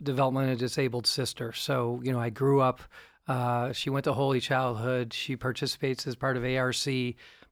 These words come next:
But, you know, that's a core audience that is, uh, served by Catholic Charities Community Services. So it's wonderful that I can give back to an organization and help lead an organization that that cares and provides services to those people.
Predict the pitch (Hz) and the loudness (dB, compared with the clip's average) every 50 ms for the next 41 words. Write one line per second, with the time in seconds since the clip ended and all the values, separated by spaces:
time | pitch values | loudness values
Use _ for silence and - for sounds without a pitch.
0 | _ - 143 131 120 - - - 151 135 127 123 123 120 139 135 - - 131 117 | _ 0 2 2 2 -2 -4 -4 -2 0 2 2 2 2 2 2 2 0 -2 -2
1 | - - - - 156 147 143 147 135 127 127 120 127 123 123 120 - - - 143 | -2 -4 0 2 4 4 4 4 2 2 2 2 0 0 0 -2 -2 -4 -4 -2
2 | 131 123 127 123 120 110 - - 135 123 117 120 117 - - - - - - - | 0 0 0 0 0 0 -2 -2 0 0 0 -2 -4 -4 -8 -16 -20 -10 -4 0
3 | - - 147 135 131 120 117 123 113 - 135 127 123 120 123 123 - - 147 131 | 2 4 4 4 4 2 -2 -6 -2 2 2 4 4 2 0 -2 0 0 0 0
4 | - 123 - - 143 131 127 113 - - 135 131 127 120 - - 143 139 127 120 | 0 -2 -2 0 0 2 2 0 0 -2 0 0 0 0 0 0 0 0 -2 -2
5 | - 131 117 113 - - 139 127 117 - 120 131 135 139 139 139 120 - 139 127 | -4 -4 -4 -4 -2 0 0 0 0 -2 -2 0 0 2 0 0 -2 -2 -4 -2
6 | 123 123 123 123 123 - 123 123 117 127 123 117 113 127 123 120 117 - - - | 0 0 0 0 -2 -2 -4 -4 -2 -2 -4 -2 -2 -2 -2 -2 -4 -8 -12 -20
7 | - - - _ _ - - 147 131 127 127 127 127 123 120 110 127 127 123 113 | -20 -20 -20 _ _ -4 -2 0 0 2 2 2 2 0 0 0 2 0 0 0
8 | - - 127 117 120 117 117 120 123 - - 135 123 120 123 131 131 127 123 123 | 0 -2 -2 -2 -2 -2 -2 -4 -4 -2 -2 -2 -2 0 0 0 0 0 0 0
9 | 123 123 117 123 117 107 127 123 117 - - 123 117 113 117 117 - - - - | 0 0 0 -2 -2 0 -2 -2 -2 -2 -2 -4 -4 -4 -4 -6 -6 -12 -18 -20
10 | - - _ _ _ _ - 131 - - - - 147 135 135 131 123 - - - | -20 -20 _ _ _ _ -4 -4 -4 -4 -2 0 2 2 2 2 0 -2 -6 -8
11 | - - 147 127 120 127 120 - - - 135 131 123 127 123 117 - - 143 131 | -8 -6 -4 -2 -2 -2 -4 -4 -8 -4 -2 0 2 2 0 0 0 0 0 0
12 | 123 120 - - 120 - - 127 123 120 113 - - 151 143 143 - 127 120 - | 0 -2 -4 -6 -6 -8 -6 -6 -4 -4 -4 -4 -4 -4 -6 -4 -6 -10 -10 -12